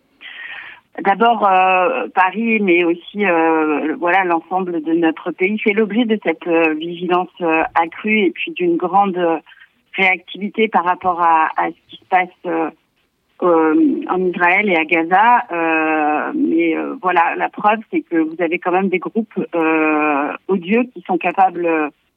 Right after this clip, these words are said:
encore d'agir. Euh, je, je faisais référence dans ma réaction aussi à,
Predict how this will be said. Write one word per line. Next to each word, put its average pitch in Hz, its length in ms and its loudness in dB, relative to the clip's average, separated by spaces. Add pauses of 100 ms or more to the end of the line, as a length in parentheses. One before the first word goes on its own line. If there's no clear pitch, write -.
(240)
encore 202 380 0
d'agir. 196 440 -2 (260)
Euh, 170 380 0
je, - 240 -8
je - 180 -4
faisais 208 140 0
référence 220 480 0
dans 220 80 0
ma 196 140 2
réaction 190 540 0
aussi 208 360 -4
à, 170 180 2